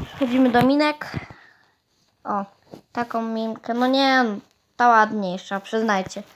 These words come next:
Nie chcę mieć kwadratowej, normalnej. Dobra. Yy, nie, zrobiłem sobie tak. Albo nie. O, tak będzie. Okej.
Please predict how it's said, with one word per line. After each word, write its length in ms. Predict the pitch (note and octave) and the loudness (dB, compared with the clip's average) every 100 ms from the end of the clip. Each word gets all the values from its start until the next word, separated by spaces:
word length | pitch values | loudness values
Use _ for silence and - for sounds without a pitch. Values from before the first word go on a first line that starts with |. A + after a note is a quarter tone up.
| _ - | _ -6
Nie 160 | A3+ A#3+ | -4 -2
chcę 160 | A#3 | 0
mieć 180 | G#3 G3 | -2 -2
kwadratowej, 840 | A3 G#3 G3+ G3+ A3+ A3 A3 A3 _ _ - | -2 0 0 0 0 2 2 0 _ _ -6
normalnej. 540 | G#3+ A3 G3 F#3 - G3 _ _ _ _ _ _ _ _ _ | -2 0 0 -4 -8 -14 _ _ _ _ _ _ _ _ _
Dobra. 400 | G3 G#3 F#3 F#3+ - - _ _ _ | -4 -2 -2 -4 -8 -20 _ _ _
Yy, 60 | G#3 G#3 G#3 G#3 G#3 G#3 G#3 G#3 G3 - | 0 2 4 4 4 2 2 0 -4 -12
nie, 560 | - A#3 A#3+ A#3 G#3 G3 | -12 -8 -4 -2 -2 -2
zrobiłem 420 | G3 A3 A3 A#3 A3 | -4 -4 -2 -2 -4
sobie 240 | G#3+ A3+ | -8 -10
tak. 760 | - G#3+ G#3 A#3+ F4 - - - _ _ | -4 0 4 2 0 -8 -20 -20 _ _
Albo 220 | - A3+ A3 | -16 -14 -10
nie. 340 | G#3 G#3 C#4 - | -6 -6 -6 -2
O, 160 | - A3+ | 2 2
tak 280 | - G#3+ G3+ | 2 0 0
będzie. 340 | G3 F#3 F#3+ - - - - - | -2 -4 -6 -8 -14 -8 -8 -6
Okej. 460 | - A3 G3+ A3 | -8 -2 0 0